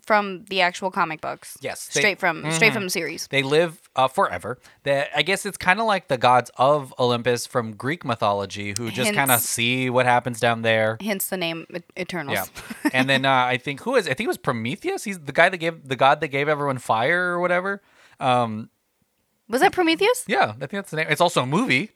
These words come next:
Speaker 2: <laughs> but, uh, I think the ship is named after that Greek god. I'll look it up. Um, but, uh, yeah, so I think it's something similar to Greek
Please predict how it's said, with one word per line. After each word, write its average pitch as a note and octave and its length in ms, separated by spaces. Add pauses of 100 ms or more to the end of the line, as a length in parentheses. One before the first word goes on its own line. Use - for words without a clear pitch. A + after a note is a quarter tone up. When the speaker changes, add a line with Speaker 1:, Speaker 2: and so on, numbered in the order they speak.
(120)
Speaker 2:
<laughs> - 220
but, F#3+ 200
uh, E3+ 160
I D#3+ 180
think D#3+ 200
the C#3+ 80
ship F#3+ 260
is B2 140
named B2+ 240
after A#2+ 500
that G#2 180
Greek A2 260
god. G2+ 320 (200)
I'll B2 180
look E3+ 140
it G#3 80
up. A2+ 260 (260)
Um, A2+ 680
but, A2 400
uh, A2 340
yeah, E3+ 180
so F3+ 200
I D#3 80
think G#3+ 220
it's F#3 140
something A#3 460
similar F3+ 420
to E3+ 140
Greek B2+ 640